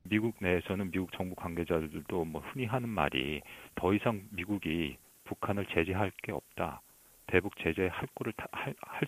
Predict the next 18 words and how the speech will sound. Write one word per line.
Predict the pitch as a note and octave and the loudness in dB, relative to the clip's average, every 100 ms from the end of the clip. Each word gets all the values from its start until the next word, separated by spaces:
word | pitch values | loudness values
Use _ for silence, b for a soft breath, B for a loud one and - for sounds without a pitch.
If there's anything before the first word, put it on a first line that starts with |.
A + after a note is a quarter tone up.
| - | -2
수 | A#2+ | -2
있는 | G2+ G2 | 0 0
것은 | F#2 - B2+ | 0 -2 -6
다 | - F2+ | 0 2
하고 | G2 | 4
있다고 | A2 - E2 - D#2+ D#2+ - | 0 4 2 2 -2 -2 -4
그런 | G2 F2 | -4 0
말씀들을 | D#2 - F2 F2 | -2 -2 -6 -4
많이 | E2 C#2+ D2+ | -2 -2 -2
하시는데 | G#2+ - F2 D2+ G#2+ F2 - B B - | -4 -4 -6 -2 2 2 0 B B -6
사실은 | - - C#3 B2+ | -4 -2 -2 -4
그렇지가 | - F2 - - | -4 -4 -4 -6
않습니다. | C2+ B1+ - C2+ C2+ D#2 - - | -6 -8 -10 -6 0 0 0 0
사실은 | G2 - - A#2 D#3 B B B B | 0 2 -2 -2 -4 B B B B
미국의 | F2+ F#2+ F#2+ - A#2+ - | -2 0 0 2 0 0
대북 | E2+ E2 F2+ | -2 -2 -4
제재 | - D#2+ E2 E2+ - | -2 -2 0 -4 -4
수위는 | G2 E2 F#2+ F#2 | -4 -2 -2 -2